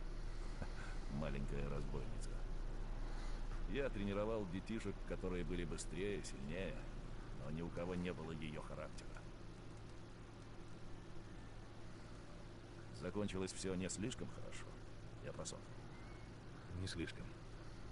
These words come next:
Speaker 2: Появилась дикая охота. Они бросились на Цири. А я не мог двинуться, стоял как столб.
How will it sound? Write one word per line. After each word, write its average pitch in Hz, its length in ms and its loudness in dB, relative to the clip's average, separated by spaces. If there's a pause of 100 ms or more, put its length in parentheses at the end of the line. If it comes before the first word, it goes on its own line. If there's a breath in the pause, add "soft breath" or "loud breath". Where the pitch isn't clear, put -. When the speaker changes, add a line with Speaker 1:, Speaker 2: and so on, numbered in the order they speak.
(240)
Speaker 2:
Появилась 90 440 2
дикая 90 380 2
охота. - 320 0 (840)
Они 85 120 4
бросились 92 420 2
на 92 100 2
Цири. 78 260 0 (640)
А 78 40 0
я 80 80 4
не 87 100 2
мог - 140 0
двинуться, - 360 2
стоял - 260 2
как 87 140 0
столб. - 260 2